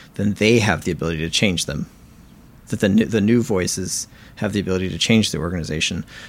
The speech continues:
as opposed to, um, come in and, and try to fight their, fight t-, for, um, for the change they, they need to see. So it's a,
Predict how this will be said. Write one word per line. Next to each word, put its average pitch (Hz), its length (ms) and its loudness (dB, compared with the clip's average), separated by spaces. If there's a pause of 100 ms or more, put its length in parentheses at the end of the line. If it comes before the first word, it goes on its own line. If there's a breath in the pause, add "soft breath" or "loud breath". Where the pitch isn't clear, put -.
as 104 180 2
opposed 92 400 2
to, 87 440 2
um, 87 340 2 (100)
come 104 200 4
in 92 160 4
and, 85 280 0
and 92 160 -2
try 92 200 0
to 85 80 0
fight - 340 0
their, 80 400 0
fight - 500 0
t-, - 80 -6
for, 82 540 0 (200)
um, 82 380 -2 (960 loud breath)
for 104 280 4
the 87 100 -2
change 87 320 0
they, 78 280 0 (200)
they 85 120 -2
need 80 200 -2
to - 100 -8
see. - 380 -2 (220)
So 87 320 2 (920 loud breath)
it's 123 220 4
a, 113 80 4